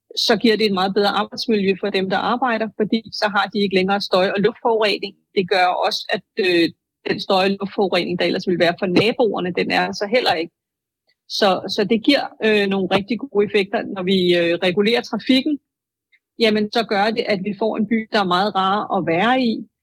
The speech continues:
Der kommer mindre støj og luftforurening, og samtidig betyder det så også, at vi får, øh, færre alvorlige trafikulykker.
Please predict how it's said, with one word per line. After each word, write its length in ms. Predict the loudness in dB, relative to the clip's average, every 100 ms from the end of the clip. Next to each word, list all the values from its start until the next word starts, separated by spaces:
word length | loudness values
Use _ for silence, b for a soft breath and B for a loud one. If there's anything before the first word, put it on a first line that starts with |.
| _ -4
Der 80 |
kommer 240 | 0 0 2
mindre 340 | 2 2 0
støj 300 | -2 0 0 0
og 60 |
luftforurening, 840 | -2 -2 -2 0 2 0 0 -4 -6 -8
og 80 | -4
samtidig 600 | 0 2 2 0 -2 -2
betyder 400 | -4 0 2 2
det 140 | 0
så 120 | 0 0 2 2
også, 200 | 0 -6 _ _ _ 0
at 160 | 0 2
vi 140 | 0 2
får, 400 | 0 0 -2 0
øh, 140 | 0 0
færre 420 | 0 2 2 0 -2
alvorlige 480 | 0 0 0 -2
trafikulykker. 680 | -2 -6 -2 0 4 4 2